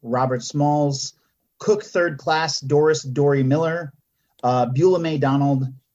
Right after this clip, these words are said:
and Marcus Garvey, um, along with all the other people who need to be talked about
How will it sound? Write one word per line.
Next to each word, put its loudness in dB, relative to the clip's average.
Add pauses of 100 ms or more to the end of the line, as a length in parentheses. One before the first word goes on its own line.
and 0
Marcus -2
Garvey, -4 (160)
um, 0
along 0
with 0 (100)
all 2
the 0
other 2
people -2 (320)
who 2
need 2
to -2
be -4
talked -4
about 0